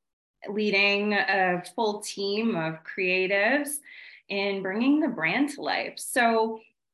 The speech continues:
I had also undergone, um, a transformation of my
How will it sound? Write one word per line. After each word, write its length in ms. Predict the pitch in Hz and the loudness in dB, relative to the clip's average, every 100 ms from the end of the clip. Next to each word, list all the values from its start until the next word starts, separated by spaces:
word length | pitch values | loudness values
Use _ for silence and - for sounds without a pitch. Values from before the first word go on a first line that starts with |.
| _ _ _ | _ _ _
I 180 | 240 587 - 349 | -4 -2 -2 -2
had 200 | 349 262 - - _ | -2 -4 -10 -14 _
also 500 | 202 208 - 226 196 | 2 2 0 -2 0
undergone, 880 | 190 190 196 185 165 165 185 190 170 - | 0 0 0 -2 -2 -2 0 0 -2 -2
um, 520 | 170 165 165 165 165 | 0 0 0 -2 -6
a 60 | 202 | -8
transformation 1160 | - 190 180 - 208 175 180 - 196 185 180 - | -4 -4 -4 -6 -4 -2 -2 -2 0 0 -2 -2
of 160 | 185 | -4
my 300 | 185 175 165 | 0 0 0